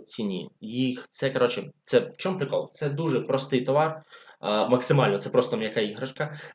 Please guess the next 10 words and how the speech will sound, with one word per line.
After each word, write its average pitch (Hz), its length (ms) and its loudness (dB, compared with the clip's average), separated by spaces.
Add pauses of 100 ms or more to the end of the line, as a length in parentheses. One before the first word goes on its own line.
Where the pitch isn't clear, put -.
(120)
І 143 200 0
тому 170 720 2 (280)
конкуренція 156 600 6
тут, 143 560 -2
окрім 135 840 0
як 127 300 0
ціни, 156 520 2 (360)
вона 123 1080 2
дуже, 104 380 2
ну, 101 300 -6